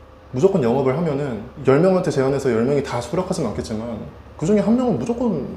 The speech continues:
또, "아, 그래요, 할게요." 이렇게 한단 말이에요. 근데 그걸 무한반복하면 느는 거죠. 방법이 너무 뻔해가지고. 뻔한데 그냥 사람들이 안 해서 문제인 거지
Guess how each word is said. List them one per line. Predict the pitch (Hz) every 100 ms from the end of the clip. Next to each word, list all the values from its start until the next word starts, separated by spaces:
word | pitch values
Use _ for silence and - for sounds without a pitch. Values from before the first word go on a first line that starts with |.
| - - - - - - -
또, | 196 151 -
"아, | 160
그래요, | - 175 165 - - - -
할게요." | 185 190 190
이렇게 | 123 -
한단 | 143 208 147
말이에요. | 92 85 - - - - - - - -
근데 | 180
그걸 | 196 170
무한반복하면 | 135 240 233 220 - - 233 247 - - - - - - -
느는 | 127 185 180
거죠. | 101 - - -
방법이 | 139 190 196 156 113 113
너무 | 127 147
뻔해가지고. | 165 247 220 107 107 131 - - - - - - - 135
뻔한데 | 214 269 220
그냥 | 165
사람들이 | 131 226 254 208
안 | 107 175
해서 | 196
문제인 | 139 135 147
거지 | 127 117 139 120